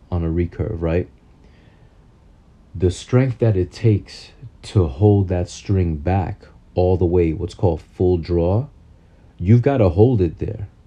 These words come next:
right, yourself. If you try to hold it there for a long time, you're gonna get tired, right? Because let's say, let's say the draw weight was twenty pounds,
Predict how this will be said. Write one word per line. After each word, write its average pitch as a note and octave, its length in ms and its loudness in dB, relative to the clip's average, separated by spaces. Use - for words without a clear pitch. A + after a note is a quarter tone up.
right, E2+ 220 -4
yourself. - 640 -4
If F#2 180 -2
you A2 160 4
try B2+ 240 -2
to A2 180 0
hold G2+ 280 2
it F#2 160 -2
there F#2 180 2
for E2+ 380 -2
a E2 40 -2
long F2+ 520 0
time, A2 540 0
you're F2 160 0
gonna F2+ 200 2
get D#2+ 200 -4
tired, F#2 480 -4
right? E2+ 300 -2
Because F2+ 600 0
let's G#2 300 2
say, A#2 440 2
let's G#2+ 240 2
say A2+ 200 0
the G2+ 120 2
draw F#2+ 300 0
weight F2+ 280 0
was F2 200 -4
twenty F2+ 300 -2
pounds, E2 520 -4